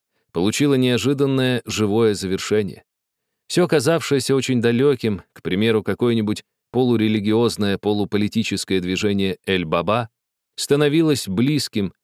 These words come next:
соседним. Вчерашние мифы превращались в газетную полемику. Из-за малого формата и тесноты в «Маяке» господствовал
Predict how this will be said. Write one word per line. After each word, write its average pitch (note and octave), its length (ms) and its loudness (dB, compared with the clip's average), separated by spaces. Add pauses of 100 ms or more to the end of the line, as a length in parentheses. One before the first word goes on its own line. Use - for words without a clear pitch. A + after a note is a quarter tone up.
соседним. G#2 760 -2 (560)
Вчерашние D3 600 0
мифы C3+ 460 0
превращались G2+ 680 -2
в E2 80 -12
газетную F#2+ 540 -2
полемику. G#2+ 600 -4 (720)
Из-за G#2 260 2
малого F#3 340 2
формата D3+ 540 0
и C3 220 -2
тесноты B2 640 -2
в A2+ 40 -4
«Маяке» A#2 460 0
господствовал A#2 720 -2